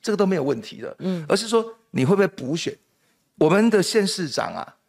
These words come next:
Speaker 1: 一任四年，你如果任期啊，哈，还没有满两年，你，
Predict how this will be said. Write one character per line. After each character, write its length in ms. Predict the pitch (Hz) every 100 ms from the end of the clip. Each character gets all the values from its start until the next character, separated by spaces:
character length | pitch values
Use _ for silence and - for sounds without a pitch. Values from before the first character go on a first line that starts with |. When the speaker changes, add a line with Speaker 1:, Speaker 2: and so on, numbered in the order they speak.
| _ -
Speaker 1:
一 100 | 180
任 200 | 208 175
四 340 | - 196 165
年， 180 | 120 -
你 120 | 131 143
如 140 | 175
果 140 | 185
任 260 | 151 208 151
期 280 | - - 110
啊， 100 | 98 - _ _ _
哈， 240 | 139 113 - - -
还 160 | 151
没 120 | 175
有 80 | 190
满 220 | 160 151
两 240 | 170 117 98
年， 240 | 104 107 - _ _ -
你， 300 | 143 135